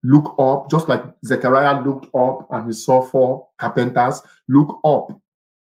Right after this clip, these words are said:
for revelation. Look up. It doesn't mean go outside and gaze at the sun. I'm speaking figuratively.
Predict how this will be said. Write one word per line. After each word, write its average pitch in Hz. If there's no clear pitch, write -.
for 120
revelation. 123
Look 139
up. 131
It 123
doesn't 139
mean 131
go 143
outside 123
and 117
gaze 127
at 107
the 110
sun. 113
I'm 107
speaking -
figuratively. 113